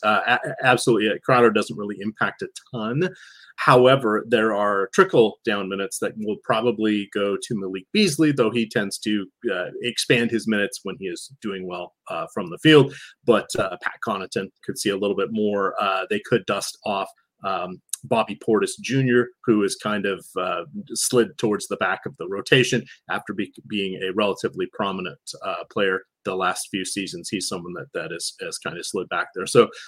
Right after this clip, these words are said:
those would be the, the players to look at as we wait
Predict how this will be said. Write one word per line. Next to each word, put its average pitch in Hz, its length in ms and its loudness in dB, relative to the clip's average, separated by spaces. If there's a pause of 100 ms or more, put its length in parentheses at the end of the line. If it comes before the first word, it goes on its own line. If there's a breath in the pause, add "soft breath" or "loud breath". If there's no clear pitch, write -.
those 151 220 12
would 123 140 4
be 117 100 6
the, 101 320 4
the 101 120 0
players 101 320 -2
to 92 120 -4
look 101 240 -2
at 98 240 0 (320)
as 110 260 -2
we 104 120 -2
wait 101 260 -2